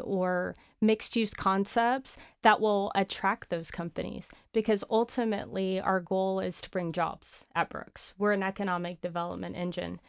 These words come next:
But the more that we build out the full mixed-use community, which is our strategy in, in bringing those employers, uh, it all kinda comes together.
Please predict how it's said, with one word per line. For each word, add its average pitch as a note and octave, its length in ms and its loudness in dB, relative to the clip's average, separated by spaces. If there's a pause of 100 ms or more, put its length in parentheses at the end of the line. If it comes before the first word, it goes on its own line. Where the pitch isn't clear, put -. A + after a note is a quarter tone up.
(360)
But G#3 160 8
the G#3 80 2
more A3 360 6
that A3 180 4
we G3+ 120 2
build G3 320 2
out F#3+ 220 4
the F#3 100 -4
full G#3 320 0
mixed-use G3 600 -2
community, G3+ 760 -2 (120)
which F#3+ 260 -2
is G3 140 2
our F3 160 4
strategy F3+ 680 2
in, F3 220 -2 (100)
in F3+ 160 0
bringing F3+ 340 0
those E3+ 220 -2
employers, F#3 800 -4 (380)
uh, F#3 140 2
it G3 120 2
all F#3+ 160 6
kinda F#3+ 260 -2
comes F3 300 -4
together. E3+ 540 -2